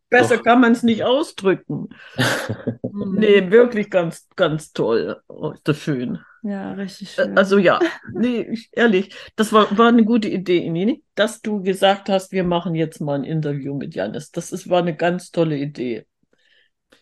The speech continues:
Speaker 2: Und heute ist tatsächlich auch ein, ein schöner Moment, weil ich vorhin noch eine E-Mail bekommen hab über ein nächstes Projekt, was mich total freut. Also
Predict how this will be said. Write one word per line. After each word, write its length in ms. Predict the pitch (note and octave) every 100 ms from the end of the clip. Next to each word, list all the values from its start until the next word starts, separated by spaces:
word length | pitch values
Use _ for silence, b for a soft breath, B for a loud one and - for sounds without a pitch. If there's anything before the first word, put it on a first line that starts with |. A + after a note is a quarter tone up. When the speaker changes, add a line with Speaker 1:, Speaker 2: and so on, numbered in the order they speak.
| _
Speaker 2:
Und 220 | C3 B2+
heute 220 | C3 D#3+ C#3+
ist 100 | -
tatsächlich 520 | C3 D3 D3 C#3 A#2+
auch 120 | A#2+
ein, 180 | B2+ A#2+ B B B _ -
ein 100 | A2+
schöner 420 | - C3 D3+ C#3
Moment, 480 | B2+ A#2+ B2 D#3 D3+
weil 120 | B2+
ich 220 | B2 - -
vorhin 220 | - C#3
noch 140 | C3 B2
eine 120 | A#2+
E-Mail 260 | C3+ D3+ C3+
bekommen 440 | C3+ C3 C3 B2+
hab 260 | B2 B2 -
über 220 | A2+ A2+
ein 80 | A2+
nächstes 380 | A#2+ B2 A2 -
Projekt, 520 | - B2 C#3+ C#3+ - B B B B -
was 200 | B2 C3
mich 120 | A#2+
total 400 | - - B2 A#2
freut. 460 | - - B2 A#2+
Also 460 | - A#2+ A#2+ A#2+